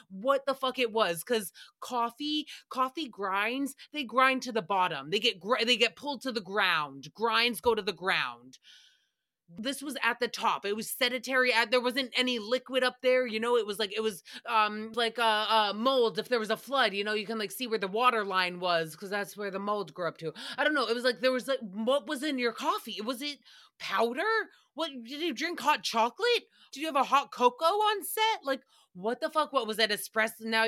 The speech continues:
now that you have Sebastian's, are you drinking straight up espresso? What's go-, I need to know the answer.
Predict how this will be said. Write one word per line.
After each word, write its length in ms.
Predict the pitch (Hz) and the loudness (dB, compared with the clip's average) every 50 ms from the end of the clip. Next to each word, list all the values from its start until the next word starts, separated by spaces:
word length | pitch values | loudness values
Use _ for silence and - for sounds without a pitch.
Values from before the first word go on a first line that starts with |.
| 233 214 | 2 0
now 280 | 214 220 214 214 220 | -2 0 2 2 2
that 140 | 208 220 220 | 0 -2 -2
you 100 | 220 226 | 0 0
have 120 | 220 214 220 | 0 0 0
Sebastian's, 640 | - 185 160 202 202 214 226 214 - 254 254 214 | -6 -6 -2 0 2 2 0 0 -2 -4 0 0
are 60 | 226 | 0
you 100 | 220 214 | 0 0
drinking 380 | 180 214 233 214 220 233 226 214 | -2 -2 -2 0 0 0 0 -2
straight 340 | - - - 262 247 240 233 | -6 -8 -2 0 0 2 2
up 140 | 233 - | 0 0
espresso? 760 | - 220 208 - - - - 247 226 220 - - 285 269 269 - - 320 294 - | -2 -4 -4 -4 -8 -10 -8 -8 -8 -8 -8 -4 -4 -4 -4 -4 -6 -14 -14 -2
What's 220 | - 262 254 - | -2 -2 -2 0
go-, 140 | - 262 254 | -2 0 2
I 140 | 233 220 220 | 4 4 4
need 220 | 220 226 226 220 - | 4 2 -2 -4 -4
to 80 | 226 | -6
know 140 | 214 202 190 | -6 -6 -6
the 200 | 170 175 170 160 | -6 -6 -6 -6
answer. 360 | 147 135 - - 143 139 139 | -8 -8 -10 -12 -12 -12 -12